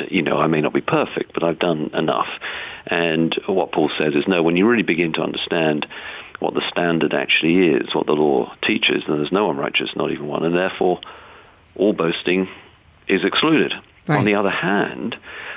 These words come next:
Speaker 1: once you also begin to understand, he moves through his argument then, once you begin to understand what the gospel is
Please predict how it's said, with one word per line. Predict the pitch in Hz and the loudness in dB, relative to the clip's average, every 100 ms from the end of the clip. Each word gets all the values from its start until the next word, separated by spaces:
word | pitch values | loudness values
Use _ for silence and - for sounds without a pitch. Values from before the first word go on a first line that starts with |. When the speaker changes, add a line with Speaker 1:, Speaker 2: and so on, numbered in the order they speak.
| - | -2
Speaker 1:
once | 120 123 92 | 0 2 2
you | 117 | 4
also | 156 - | 2 0
begin | 82 - 65 | -2 -2 -2
to | 71 | -2
understand, | 64 - 71 71 82 | -2 -2 -2 -2 2
he | 82 | 2
moves | 82 80 | 4 2
through | - 73 | 2 -2
his | 76 71 | 0 -2
argument | 78 85 82 50 50 | 0 0 0 -4 -8
then, | 52 69 87 | -6 -2 0
once | 90 | 0
you | 73 | -2
begin | 73 90 117 | 0 2 2
to | 82 | 0
understand | 71 - - 76 76 | -4 -6 -6 -6 -4
what | - | -4
the | - | -2
gospel | - 135 - - - | 0 0 -2 -8 -10
is | - - | -10 -12